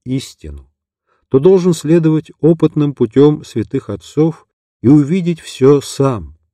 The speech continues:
Господь же открывается каждому искренне ищущему.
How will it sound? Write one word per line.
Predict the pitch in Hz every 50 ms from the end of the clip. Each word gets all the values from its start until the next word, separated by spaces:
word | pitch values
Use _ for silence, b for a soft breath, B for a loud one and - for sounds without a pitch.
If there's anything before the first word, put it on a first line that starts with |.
| _ _ _ _ _ _ _ _ _ _ _
Господь | - 98 101 107 - - - - 143 139 127
же | 113 123 127
открывается | 123 - _ - 117 113 110 117 123 127 120 113 - - 113
каждому | - _ - 120 127 127 110 113 110 113 113 113 117 120
искренне | - - 113 113 110 - - 117 110 107 110 110 110 110 117 120
ищущему. | 110 - - - 73 - - - - 78 69 _